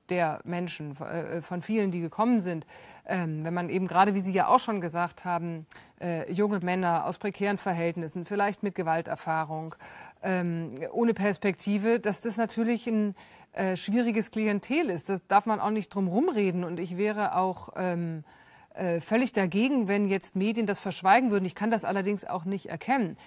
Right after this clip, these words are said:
Ich wehre mich nur, und das tue ich bis heute, und ganz eindeutig gegen eine pauschale Verunglimpfung zu behaupten, die Ausländer, die da kämen, seien alle kriminell. Und das ist das, wogegen ich ganz klar Stellung bezogen habe.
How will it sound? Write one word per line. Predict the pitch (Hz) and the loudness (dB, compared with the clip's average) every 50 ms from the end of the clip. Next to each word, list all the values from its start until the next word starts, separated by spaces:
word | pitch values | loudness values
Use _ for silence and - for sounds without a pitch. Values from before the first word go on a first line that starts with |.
| - _ _ | -20 _ _
Ich | 277 285 - 214 | 0 0 2 2
wehre | 226 269 302 254 | 2 2 2 2
mich | 254 220 190 165 - | 2 0 0 0 -2
nur, | 175 175 185 214 247 320 - - - | 0 2 4 4 4 2 2 -2 -6
und | 202 196 | -4 -4
das | 240 226 | -4 -4
tue | - - 294 269 | 0 0 0 0
ich | - - | 0 -2
bis | 214 196 - - | -2 -2 0 2
heute, | 175 185 208 254 - 330 302 | 2 4 4 4 2 0 -2
und | - 202 202 - | 0 -4 -6 0
ganz | - 214 233 254 - | 0 0 0 0 0
eindeutig | - - 196 196 185 185 196 220 226 - 262 233 - - | -2 0 0 0 0 0 0 0 -2 -2 -6 -6 -4 -4
gegen | 208 196 185 185 | -2 -2 -2 -4
eine | - - 180 180 175 | -4 -2 -2 -2 -2
pauschale | 170 - - 165 160 151 - - 175 165 196 254 294 | -4 -4 -4 -4 -4 -4 -2 2 4 4 4 4 2
Verunglimpfung | 269 - - 180 - 214 269 247 202 180 180 175 - 208 226 254 | 0 -2 -2 0 2 2 2 2 2 0 0 0 -2 -2 -2 -2
zu | - - | -2 -2
behaupten, | 175 180 165 180 214 - - 233 190 | -2 2 4 4 4 4 4 0 4
die | 175 233 269 - | 6 4 4 6
Ausländer, | - 190 233 240 - 180 180 185 196 190 | 4 4 4 2 2 -2 -2 0 0 0
die | 165 185 180 | 0 0 0
da | 185 175 | 0 -2
kämen, | - - 185 190 208 214 190 | 0 0 0 2 2 2 2
seien | 165 175 185 185 160 | 4 2 2 2 0
alle | 170 170 175 | -2 -2 -4
kriminell. | - - 175 165 160 160 151 107 120 143 | -4 -6 -8 -6 -6 -6 -8 -8 -10 -10
Und | - 165 156 | -12 -2 8
das | 202 240 247 - | 8 8 10 8
ist | 247 - | 2 4
das, | 226 220 202 - - - - - _ | 4 4 4 2 -6 -12 -18 -16 _
wogegen | - 180 175 202 185 196 | -4 0 0 0 0 0
ich | 175 - - | -2 -4 0
ganz | 185 185 208 233 220 - | 2 2 2 2 -2 -4
klar | - - 165 160 165 165 | -8 -2 0 0 0 0
Stellung | - - - 135 135 | -4 -10 -12 -14 -14
bezogen | - 139 - - 143 131 - - - | -14 -16 -16 -16 -16 -16 -16 -16 -18
habe. | - | -18